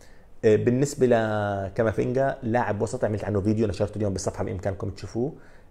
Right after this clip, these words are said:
لاعب وسط كثير ممتاز، لاعب وسط ذكي، بيعرف وين يوقف، تكتيكي، هادي، شخصيته قوية، بعمره أصبح لاعب جاهز. مش حيكون أساسي في ريال مدريد بأول يوم،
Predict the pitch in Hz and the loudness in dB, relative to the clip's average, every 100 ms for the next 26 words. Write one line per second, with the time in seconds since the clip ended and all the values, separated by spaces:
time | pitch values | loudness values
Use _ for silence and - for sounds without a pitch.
0 | - 113 95 101 101 92 - - - - | 0 0 2 -2 -4 -6 -10 -8 -6 -2
1 | 131 117 98 95 92 98 120 156 - - | 2 2 2 -2 -2 0 2 0 -6 -16
2 | - - 110 110 95 101 107 107 104 - | -20 -4 0 0 -2 -2 -2 0 -2 -4
3 | - - - - - - - - 107 - | -14 -20 -20 -20 -20 -20 -20 0 2 2
4 | - - - - 117 107 117 120 117 113 | 0 -4 -14 -18 0 2 6 6 8 6
5 | 117 - - - - 110 - 123 123 127 | 4 -4 -8 -20 -4 -4 0 2 2 -2
6 | 123 - - 117 120 117 123 - - - | -8 -12 -6 0 0 0 -4 -8 -18 -10
7 | 101 - 123 - - 117 117 120 120 - | -8 0 0 0 0 2 2 2 -2 -6
8 | 107 110 120 117 120 117 - - 113 - | 0 2 2 0 -2 -6 -10 -6 -6 -4
9 | 120 - 107 92 110 110 95 87 - - | -6 -4 -6 -4 -4 -4 -8 -8 -14 -16
10 | - - - - - 117 139 - 117 - | -20 -20 -20 -12 -2 0 0 -2 -6 -4
11 | 127 - 107 117 110 117 110 110 107 107 | -4 -2 2 2 2 2 2 2 2 2
12 | 107 120 | 2 0